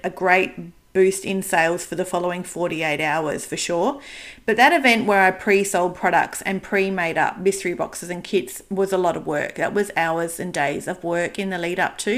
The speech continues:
and then selling those prior with Facebook ads and organic socials was a lot of work. So this event that I've been doing for the last five weeks now, like I said, I've just finished recording my fifth one, is much more casual, much more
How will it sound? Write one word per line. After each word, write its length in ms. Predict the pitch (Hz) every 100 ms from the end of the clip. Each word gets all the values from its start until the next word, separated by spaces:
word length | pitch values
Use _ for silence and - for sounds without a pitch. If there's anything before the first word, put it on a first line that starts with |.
| 277
and 140 | 185
then 200 | 180 180
selling 380 | - 165 175 190
those 340 | 190 185 180
prior 400 | - 180 165 202
with 180 | 240 196
Facebook 380 | 156 160 - -
ads 340 | 156 160 160
and 240 | 143 143 - - - _ _ -
organic 400 | 175 170 170 110
socials 400 | - 160 175 -
was 180 | 180 180
a 60 |
lot 180 | 170 160
of 80 | 165
work. 320 | 151 143 - - - - - -
So 200 | - 214
this 260 | 208 320 330
event 340 | 370 240 214
that 100 | 202
I've 160 | 190 185
been 120 | 196
doing 220 | 190 185
for 100 | 180
the 100 | 180
last 300 | 170 165 160
five 460 | - 185 175 190 214
weeks 480 | 175 262 294 - -
now, 280 | 185 208 285
like 140 | 208
I 40 |
said, 140 | 190 165
I've 100 | 165
just 300 | 175 170 -
finished 300 | 190 185 -
recording 380 | 190 180 175 180
my 140 | 165
fifth 320 | - 185 -
one, 360 | 151 123 254 - - _ _ _ _ _ - - - - -
is 180 | 226 214
much 280 | 220 220 -
more 100 | 277
casual, 500 | 220 180 - 196 254
much 300 | 196 - -
more 400 | 190 185 190